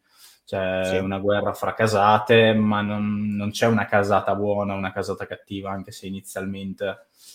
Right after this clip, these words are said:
Speaker 1: magari gli Stark possono sembrare gli eroi della storia e i Lannister i villain. In realtà poi si capovolge spesso la situazione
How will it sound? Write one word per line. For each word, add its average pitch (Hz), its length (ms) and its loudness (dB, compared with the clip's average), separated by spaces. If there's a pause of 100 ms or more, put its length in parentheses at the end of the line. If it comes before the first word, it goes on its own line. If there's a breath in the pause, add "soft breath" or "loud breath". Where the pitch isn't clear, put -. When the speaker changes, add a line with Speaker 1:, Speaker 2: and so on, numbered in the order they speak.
(120 soft breath)
Speaker 1:
magari 95 640 -2
gli 98 140 -6
Stark 98 800 0
possono 98 300 -10
sembrare 95 420 -4
gli 104 100 -2
eroi 104 540 0 (140)
della 92 240 -8
storia 95 600 -2
e 95 140 -14
i 101 40 -6
Lannister 98 840 -6
i 107 80 -16
villain. 90 540 -8 (540 soft breath)
In 101 120 0
realtà 113 560 8
poi 110 180 0
si 117 160 -8
capovolge 101 540 -6
spesso 104 480 -8
la 98 80 -10
situazione 104 880 -10